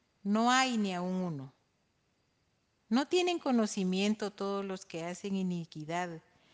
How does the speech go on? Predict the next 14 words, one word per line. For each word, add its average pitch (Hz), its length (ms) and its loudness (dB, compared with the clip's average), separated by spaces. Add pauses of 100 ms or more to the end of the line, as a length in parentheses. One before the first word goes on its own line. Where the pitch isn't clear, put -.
(280)
que 208 140 -2
devoran 196 500 0
a 202 80 0
mi 185 160 0
pueblo 202 540 -4
como 170 260 -4
si 165 140 -12
comiesen 170 560 -4
pan, 170 500 -4 (480)
y 170 140 -8
a 170 80 -4
Dios 196 260 -2
no 208 80 4
invocan? 208 540 0